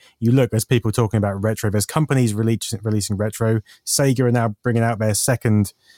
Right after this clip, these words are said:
Mega Drive Mini, aren't they? And that's in conjunction with all the other minis which have come out. And yeah, that, that episode going on Steph's Packed Lunch really kind of hit home how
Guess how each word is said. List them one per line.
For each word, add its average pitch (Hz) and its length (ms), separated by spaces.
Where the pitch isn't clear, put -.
Mega 113 240
Drive 107 280
Mini, 120 360
aren't 127 240
they? 90 140
And 90 220
that's 95 220
in 92 200
conjunction 107 440
with 101 60
all 110 100
the 117 100
other 110 100
minis 107 400
which 107 120
have 104 120
come 113 220
out. 110 240
And 123 440
yeah, 160 320
that, 147 240
that 147 180
episode 135 520
going 151 160
on 127 120
Steph's - 300
Packed 127 260
Lunch 127 320
really 120 320
kind 120 280
of 110 160
hit - 240
home 104 400
how 110 500